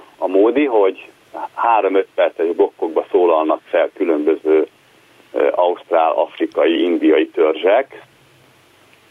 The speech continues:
és mondják el a panaszukat a világ felé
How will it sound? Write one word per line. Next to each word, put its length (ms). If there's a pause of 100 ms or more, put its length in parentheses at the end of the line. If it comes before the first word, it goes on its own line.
(240)
és 200
mondják 380
el 80
a 60
panaszukat 600
a 40
világ 380
felé 380